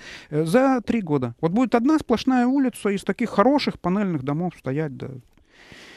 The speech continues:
Вот. Э, не знаю, можно ли верить таким бравурным заявлениям, но, судя по его делам, он не один десяток лет в этом бизнесе, э,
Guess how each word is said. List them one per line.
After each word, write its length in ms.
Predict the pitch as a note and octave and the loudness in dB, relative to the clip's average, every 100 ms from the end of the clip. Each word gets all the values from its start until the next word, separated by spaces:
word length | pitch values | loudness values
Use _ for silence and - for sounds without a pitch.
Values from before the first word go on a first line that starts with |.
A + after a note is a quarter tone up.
| - - | -18 -4
Вот. 260 | A#2+ G#2 - | -2 -2 -2
Э, 360 | C#3 B2+ B2+ | 0 4 4
не 120 | D3 A3+ | 4 4
знаю, 280 | A#3+ G3 | 6 6
можно 240 | G3 G#3 G3 | 6 4 4
ли 120 | G3 | 4
верить 300 | F#3+ F3 D3+ | 4 4 2
таким 300 | D#3+ - D3 | 0 2 4
бравурным 480 | F#3 F3 D#3 D3+ D3 | 4 4 4 2 4
заявлениям, 720 | A3 C4+ E4 D#4 G#3+ D#3 F3 | 2 4 4 4 4 4 4
но, 360 | A3 A3+ G#3+ F#3+ | 2 4 2 0
судя 280 | - G3 | 0 0
по 200 | F3 F#3+ | 0 2
его 200 | F#3+ F#3+ | 2 2
делам, 420 | F3 G#3+ C#4 C4 D#3+ | 4 4 6 4 4
он 160 | C#3+ | 2
не 80 | C#3+ | 2
один 280 | C#3+ D3 C3+ | 2 2 0
десяток 420 | B2+ C3+ B2+ - | 0 -2 -2 0
лет 180 | B2 - | -2 -2
в 40 | |
этом 260 | A#2 B2+ E3 | -6 -4 -2
бизнесе, 500 | C#4 B3 G#3+ - E3 | 0 0 -2 -4 -4
э, 580 | D3+ C#3+ C#3 C#3 C#3 | -4 -4 -4 -6 -8